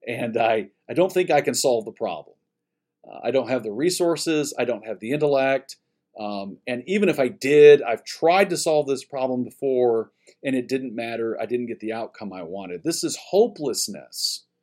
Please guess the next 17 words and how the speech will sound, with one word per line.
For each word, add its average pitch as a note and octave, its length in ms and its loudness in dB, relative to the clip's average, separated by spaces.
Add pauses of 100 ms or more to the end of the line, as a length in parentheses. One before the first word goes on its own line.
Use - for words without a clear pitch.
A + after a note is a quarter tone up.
(520)
And B2 140 -8
so C3 140 0
hopelessness C3 920 0
can B2 360 -8
lead C3 180 -2
us A#2 200 -2
to A2+ 160 -8
indifference. E3+ 640 -2
We C3 120 -6
see G3 180 -6
this F#3 180 2
in F3 100 -6
politics, D3+ 800 -6 (560)
right? B2 400 -2
Uh, A2 220 -10 (300)
we D3+ 140 -6
look, D3 280 0